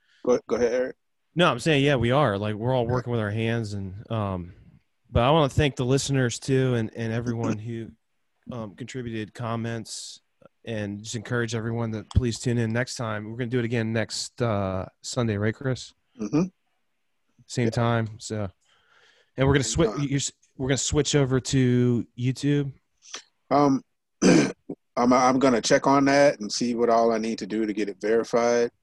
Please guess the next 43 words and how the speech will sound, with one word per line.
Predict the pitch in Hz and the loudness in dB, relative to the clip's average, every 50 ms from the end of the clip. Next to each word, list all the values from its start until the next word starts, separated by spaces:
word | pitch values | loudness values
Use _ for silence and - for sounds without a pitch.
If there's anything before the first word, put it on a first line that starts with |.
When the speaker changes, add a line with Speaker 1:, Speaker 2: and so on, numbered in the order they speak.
| _ _ _ _ _ _ _ _ _ _ | _ _ _ _ _ _ _ _ _ _
Speaker 1:
If | - 104 - 113 | -6 -2 2 2
I, | 110 101 | 2 2
if | 101 101 107 104 - | 2 -2 -2 0 2
I | 117 110 | 2 2
get | 87 87 113 113 - | 2 0 -2 -2 2
that | - 120 120 113 - | 2 2 2 2 2
done, | - 117 117 120 127 127 123 | 2 2 4 4 2 2 2
we'll | 113 107 107 95 | 0 0 0 0
be | - 110 | -2 -2
on | 110 107 101 101 | -2 -2 -4 -4
YouTube. | 101 107 113 107 - - 117 110 98 | -4 -4 -6 -6 -4 -2 -2 -2 0
If | 101 98 - | -2 -4 -4
not, | - 98 107 107 107 - - | -4 -6 -4 -4 -4 -6 -6
we'll | 101 98 | -8 -8
do | 90 101 101 | -6 -4 -4
it | 98 92 | -4 -4
again | 98 87 98 98 | -6 -8 -8 -8
on | 98 92 90 | -8 -10 -10
Facebook | - - 95 95 - - - 101 98 95 _ _ _ - | -8 -8 -8 -8 -8 -10 -12 -12 -12 -12 _ _ _ -20
until | 92 - - 95 95 | -18 -12 -8 -8 -6
I | 95 95 90 | -6 -6 -8
can | - 85 82 | -8 -14 -20
get | - 90 _ - | -20 -18 _ -12
that | 98 87 - _ _ _ | -12 -12 -14 _ _ _
fixed | - - 101 92 - - - | -12 -10 -8 -8 -8 -6 -8
up. | 95 90 - _ _ _ _ _ _ _ _ _ _ _ _ _ _ _ _ _ _ - | -8 -8 -8 _ _ _ _ _ _ _ _ _ _ _ _ _ _ _ _ _ _ -18
Um, | - - 52 52 53 - _ _ _ _ _ _ _ _ _ _ - - - _ _ - | -16 -14 -14 -16 -18 -20 _ _ _ _ _ _ _ _ _ _ -20 -20 -20 _ _ -6
but | 104 104 | -4 -2
yeah, | 107 107 98 92 90 - _ _ _ _ - | 0 0 0 -2 -4 -8 _ _ _ _ -4
just, | 127 127 127 - - - | -2 -2 -2 0 2 4
uh, | 135 135 131 127 123 120 113 - _ _ _ _ _ _ _ _ _ _ _ | 4 6 6 6 4 4 2 -2 _ _ _ _ _ _ _ _ _ _ _
for | - - 117 | -4 0 4
those | 113 120 120 113 | 6 6 6 4
of | 113 120 | 2 0
you | 123 120 | 0 2
who | 110 123 120 | 4 4 4
are, | 117 113 110 107 - _ _ _ _ _ _ _ - | 4 4 4 0 -2 _ _ _ _ _ _ _ -2
uh, | 113 104 101 98 95 95 - | 0 2 2 2 0 -2 -2
watch | - 113 120 120 - - | 2 4 4 4 4 4
our | 123 117 113 110 - _ _ _ _ _ _ _ _ _ _ _ - | 4 4 4 2 -2 _ _ _ _ _ _ _ _ _ _ _ -6
podcast | - 139 127 123 - - 127 123 120 113 - 123 | 0 2 2 2 2 2 2 4 4 2 2 0
live, | 113 113 120 120 120 120 117 - | 0 2 4 4 4 2 2 0
just, | - 110 110 107 - - - | -4 -6 -6 -6 -8 -10 -14